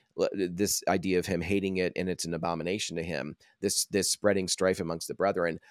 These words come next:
Let's name it for what it is. Let's deal with it. Let's repent of it, and let's, uh, move forward together as the body of Christ in twenty twenty-four to lay a foundation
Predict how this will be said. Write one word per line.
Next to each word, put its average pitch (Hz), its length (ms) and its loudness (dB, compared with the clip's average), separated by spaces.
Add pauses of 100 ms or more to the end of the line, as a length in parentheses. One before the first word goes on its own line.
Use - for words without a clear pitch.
(220)
Let's 123 520 4
name 107 560 2
it 92 120 2
for 98 160 0
what 98 180 2
it 87 120 -2
is. 90 440 2
Let's 110 360 2
deal 107 360 2
with 98 220 2
it. 78 180 2
Let's - 240 0
repent 156 420 -2
of 85 120 0
it, 78 200 2 (260)
and 104 220 0
let's, 120 460 0
uh, 101 140 2
move 107 280 2
forward 104 400 2
together 92 500 2
as 82 100 0
the - 80 -12
body 92 340 -2
of 90 120 -4
Christ 85 340 0
in 85 140 -6
twenty 104 300 -2
twenty-four 98 720 2 (260)
to 113 100 2
lay 110 280 6
a 127 60 8
foundation 98 840 0